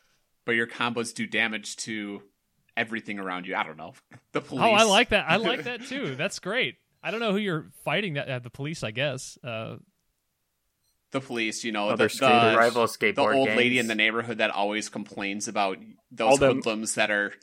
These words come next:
Speaker 1: you know,
Speaker 4: Pigeons.
Speaker 1: riding on her sidewalk.
Speaker 3: All
Speaker 2: The Neversoft eyeball.
Speaker 3: all them haters out there.
Speaker 2: Eyeball man.
Speaker 1: I mean, after Tony Hawk's Pro Skater One and Two Remake, what are they gonna do?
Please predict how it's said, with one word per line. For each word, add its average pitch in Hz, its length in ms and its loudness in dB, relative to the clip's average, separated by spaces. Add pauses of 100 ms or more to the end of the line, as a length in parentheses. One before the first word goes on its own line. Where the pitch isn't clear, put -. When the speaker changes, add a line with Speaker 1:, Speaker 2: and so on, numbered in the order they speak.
(320)
Speaker 1:
you 113 100 -4
know, 101 180 0
Speaker 4:
Pigeons. 104 680 -2 (200)
Speaker 1:
riding 110 320 4
on 101 160 2
her 107 120 -6
sidewalk. 101 520 0
Speaker 3:
All 135 260 2
Speaker 2:
The 156 140 0
Neversoft 151 640 0
eyeball. 127 380 -2
Speaker 3:
all 127 60 2
them 113 220 6
haters 120 500 6
out 113 200 6
there. 117 200 4
Speaker 2:
Eyeball 123 240 0
man. 127 360 -8 (440)
Speaker 1:
I 151 100 2
mean, 127 380 0 (880)
after 156 260 4
Tony 151 220 -4
Hawk's 139 200 -4
Pro 147 120 -8
Skater 135 280 -4
One 127 160 -2
and 110 120 -2
Two 135 160 -4
Remake, 127 380 -6
what 120 100 -8
are 131 60 -4
they 151 100 -4
gonna 165 180 -4
do? 156 280 -6